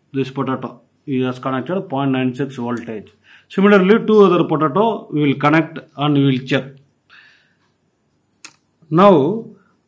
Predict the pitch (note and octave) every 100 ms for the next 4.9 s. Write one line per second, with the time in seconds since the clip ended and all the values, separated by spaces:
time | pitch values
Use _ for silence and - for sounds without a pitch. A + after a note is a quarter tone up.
0 | _ - F#3+ F3+ D#3 D3+ D3 D3+ C#3 B2+
1 | C3+ C3+ D3+ C#3 C3 B2+ E3 A3 - -
2 | _ _ _ _ _ _ _ _ - F3
3 | F3 E3 F3 D#3+ E3 E3+ F3 G#3 A3 G#3
4 | - E3 E3 F3+ F3+ E3+ D#3+ F3+ F3